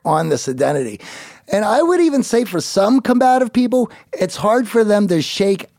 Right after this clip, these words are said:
out of that value because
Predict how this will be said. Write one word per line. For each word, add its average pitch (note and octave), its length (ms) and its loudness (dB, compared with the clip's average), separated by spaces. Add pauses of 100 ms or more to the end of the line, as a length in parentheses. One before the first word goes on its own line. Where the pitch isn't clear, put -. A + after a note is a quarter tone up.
(140)
out E3+ 300 0
of B2 180 -6
that B2 360 -4
value D#3 600 -2
because D3+ 560 -2